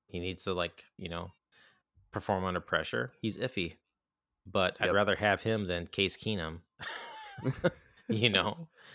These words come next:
Speaker 1: as my starting quarterback.
Speaker 2: Yeah, no, I mean, that's fair. I'm, I'm not as high on Kirk Cousins. Like you said, it's so hard to find a starting quarterback that, who can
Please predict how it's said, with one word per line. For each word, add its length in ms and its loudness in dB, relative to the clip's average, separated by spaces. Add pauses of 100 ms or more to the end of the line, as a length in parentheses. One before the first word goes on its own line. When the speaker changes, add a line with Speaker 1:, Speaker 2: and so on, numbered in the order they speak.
(140)
Speaker 1:
as 140 2
my 80 2
starting 340 -4
quarterback. 640 -4 (280)
Speaker 2:
Yeah, 260 -2 (120)
no, 260 2
I 100 2
mean, 200 -2
that's 240 -2
fair. 300 4
I'm, 320 2
I'm 180 0
not 160 0
as 140 -2
high 300 0 (120)
on 220 -2
Kirk 300 -6
Cousins. 600 -4 (240)
Like 220 -2
you 60 -4
said, 280 0
it's 160 -4
so 220 0
hard 240 0
to 80 -6
find 420 -4 (180)
a 60 -8
starting 460 -2
quarterback 580 -4 (360)
that, 160 -4
who 380 -4 (180)
can 440 -4